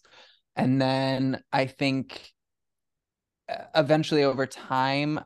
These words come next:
I was able to find where I fit in within the algorithm and the type of content creators I see and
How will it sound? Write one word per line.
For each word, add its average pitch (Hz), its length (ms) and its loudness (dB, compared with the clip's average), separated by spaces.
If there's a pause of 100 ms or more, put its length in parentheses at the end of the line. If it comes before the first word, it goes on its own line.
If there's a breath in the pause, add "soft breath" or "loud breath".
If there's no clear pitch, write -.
(120)
I 131 80 2
was 127 320 -4
able 127 240 -2
to 127 60 0
find 123 500 0
where 113 240 0
I 117 140 2
fit 123 240 0
in 120 360 -4
within 123 260 -6
the 120 100 -2
algorithm 131 680 0
and 120 100 -4
the 120 60 -2
type 120 240 -2
of 120 240 -4
content 123 420 0
creators 120 420 0
I 107 80 2
see 123 260 -4
and 120 140 -2